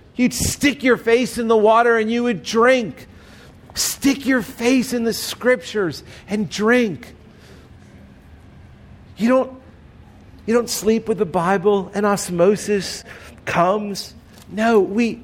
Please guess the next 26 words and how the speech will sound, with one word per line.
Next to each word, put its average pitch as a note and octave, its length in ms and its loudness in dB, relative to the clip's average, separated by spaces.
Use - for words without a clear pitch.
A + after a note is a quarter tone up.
we A#3 180 0
live A3+ 440 0
with G3+ 240 -4
God. E3 500 -10
We A3+ 80 -2
develop A#3 460 2
an G#3+ 100 2
intimacy G#3+ 720 -6
with F#3 260 -2
God. E3 460 -16
We A3 100 0
come G#3+ 500 -4
to - 300 -6
him C3 380 -4
and D#3+ 260 -6
we C#3+ 200 -2
drink. A#2 640 -6
It's F3+ 160 -4
how G#3+ 320 0
we G#3+ 220 -2
receive, G3+ 560 -4
and G#3 100 2
it's A3 180 0
what G#3+ 120 0
empowers G#3 680 0
us D#3+ 260 0